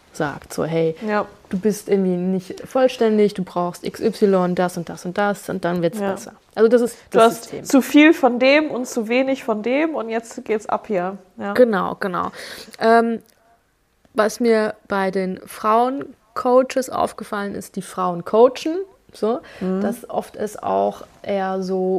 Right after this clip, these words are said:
Speaker 1: um viele Social Skills geht und, ähm, auch oft so esoterischer Kram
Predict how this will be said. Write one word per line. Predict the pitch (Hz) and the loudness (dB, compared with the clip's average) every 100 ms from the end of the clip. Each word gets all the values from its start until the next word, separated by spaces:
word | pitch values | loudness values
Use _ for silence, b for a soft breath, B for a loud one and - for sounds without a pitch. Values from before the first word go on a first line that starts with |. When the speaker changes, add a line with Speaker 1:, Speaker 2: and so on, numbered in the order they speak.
| - | -4
Speaker 1:
um | 180 180 175 175 180 185 | -8 -6 -6 -8 -10 -12
viele | - 185 170 | -10 -8 -8
Social | - 247 277 262 | -2 0 2 2
Skills | 247 - 226 208 208 - | 2 2 2 2 0 -6
geht | 196 190 190 190 | -2 0 0 -4
und, | - 175 180 180 170 - | -6 -6 -4 -4 -4 -8
ähm, | 170 170 175 | -8 -8 -6
auch | 170 175 - | -6 -6 -6
oft | 175 170 - | -8 -10 -12
so | 185 175 - 247 - - | -12 -10 -12 -16 -20 -6
esoterischer | - 202 208 - 240 233 220 220 226 | -2 0 -2 -2 4 4 4 2 -2
Kram | - - 214 214 226 233 | -4 -2 0 2 2 -2